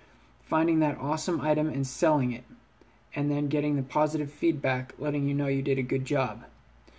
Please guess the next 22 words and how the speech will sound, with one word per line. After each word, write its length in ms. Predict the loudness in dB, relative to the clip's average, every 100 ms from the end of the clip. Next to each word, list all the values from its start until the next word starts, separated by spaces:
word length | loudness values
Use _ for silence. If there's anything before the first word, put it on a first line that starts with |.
| -20 -20 _ _
You 120 | -4 -2
will 80 |
mess 340 | 0 0 0 2
up, 320 | 2 2 -4
but 100 | -8
try 220 | 0 0
to 80 | 2
keep 260 | 0 -2 -2
it 100 | -2
to 120 | 0
a 60 | 4
bare 200 | 4 4
minimum. 540 | 4 4 2 -2 -8 -12 _ -20 -20 _ _ -6
When 140 | 0
I 120 | 0
found 300 | 2 2 2
the 60 | 2
vintage 400 | 0 2 2 0
Superman 560 | 2 2 4 0 0
for 120 | -4 -8
fifty 360 | -6 -6 -4
cents, 480 | -8 -4 -2 -2 -6